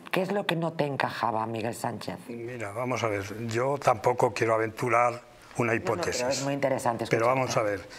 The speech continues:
Speaker 2: eh, robo, puede ser un robo, ¿no? Vale, o un ajuste de cuentas. Esos podrían ser los dos móviles. Pero las circunstancias, golpes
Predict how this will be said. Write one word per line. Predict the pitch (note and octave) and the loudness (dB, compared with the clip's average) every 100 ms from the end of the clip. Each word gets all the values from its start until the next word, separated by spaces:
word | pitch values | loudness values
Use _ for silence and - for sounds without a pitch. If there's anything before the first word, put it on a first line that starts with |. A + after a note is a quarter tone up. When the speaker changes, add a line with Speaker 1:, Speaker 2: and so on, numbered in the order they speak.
| - - - | -18 -16 -6
Speaker 2:
eh, | A2 G#2+ G#2 G#2+ - - - - | -2 -2 -2 -4 -10 -20 -14 -4
robo, | A#2+ C#3+ A#2 G2+ | 4 4 4 0
puede | B2 B2 | 2 2
ser | - B2+ | 2 2
un | A#2 | 2
robo, | G2+ F#2+ F#2 | 0 0 -2
¿no? | G#2 E3+ - - - | -2 -4 -6 -10 -2
Vale, | F#2+ E2+ - - - - | 0 -2 -8 -18 -16 -4
o | A2 | 0
un | A2+ | 0
ajuste | - B2 A#2+ | -2 0 0
de | |
cuentas. | G2+ G2+ F2 - - - - - - - | 0 -2 -2 -4 -6 -12 -18 -20 -10 -2
Esos | C3 D#3+ - | 2 2 2
podrían | B2+ A#2 B2+ A#2+ | 2 2 0 0
ser | C#3 | 0
los | B2+ A#2 | 0 0
dos | A2+ | 0
móviles. | G#2+ G2+ G2 F2 - - - - | -2 -2 -4 -6 -10 -12 -8 0
Pero | B2 B2+ C3 C#3+ | 2 2 2 2
las | C3 - | 2 2
circunstancias, | C#3 - D3 D#3+ C3 G#2+ F2+ - - - - - - - - - - - - - - | 0 0 4 4 4 -2 -4 -8 -14 -18 -18 -18 -18 -14 -14 -14 -16 -16 -14 -10 0
golpes | D#3 G#3+ G#3+ B3 - | 4 4 4 0 0